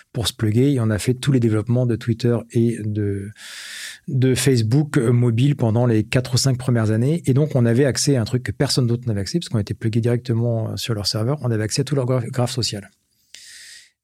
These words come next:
On était prestataire B two B pour les opérateurs télécoms et pour les fabricants de portables, puisqu'on vendait en fait ces petits logiciels à, à l'époque Samsung, Sony, Sony Ericsson, Nokia, et cetera,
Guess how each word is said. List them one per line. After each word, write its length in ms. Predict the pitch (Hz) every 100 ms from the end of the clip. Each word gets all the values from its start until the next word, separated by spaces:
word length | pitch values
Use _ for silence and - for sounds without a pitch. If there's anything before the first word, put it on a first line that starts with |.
| -
On 120 | 135
était 400 | 139 131 160 156
prestataire 460 | - 120 123 120 131
B 140 | 120
two 120 | 120
B 160 | 120 123
pour 140 | 127
les 140 | 110 104
opérateurs 400 | 104 110 107 104
télécoms 480 | 113 107 - 120 113
et 80 |
pour 140 | 101 107
les 40 |
fabricants 340 | 101 107 107 107
de 60 |
portables, 300 | 98 90 156
puisqu'on 260 | 160 - 107
vendait 260 | 107 120
en 80 | 123
fait 200 | 98 123
ces 100 | -
petits 160 | 110 123
logiciels 560 | 117 104 104 - 117
à, 520 | 110 98 104 113 104 95
à 40 |
l'époque 320 | 98 - 98
Samsung, 500 | - 107 98 - 110
Sony, 400 | 107 113 107 104
Sony 260 | 98 117 107
Ericsson, 320 | 101 - 113
Nokia, 680 | 107 101 98 110 107 110 107 101
et 60 | 98
cetera, 400 | - 101 113